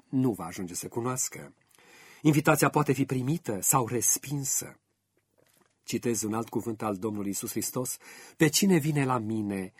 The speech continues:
nu-l voi izgoni afară.” Trebuie să dorești să vii la el. Dragi ascultători,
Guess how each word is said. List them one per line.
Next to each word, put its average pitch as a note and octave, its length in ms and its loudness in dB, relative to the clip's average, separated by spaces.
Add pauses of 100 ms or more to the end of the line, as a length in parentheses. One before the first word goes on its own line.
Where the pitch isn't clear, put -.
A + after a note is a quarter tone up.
(120)
nu-l D3 440 4
voi F#2+ 320 -4
izgoni G2 600 -4 (160)
afară.” - 760 -14 (840)
Trebuie F#3 260 10
să F3 220 6
dorești E3+ 580 8
să - 180 2
vii F#2 420 -6 (320)
la F#2 180 -8
el. D2 540 -12 (1400)
Dragi A2+ 300 -2
ascultători, - 920 -8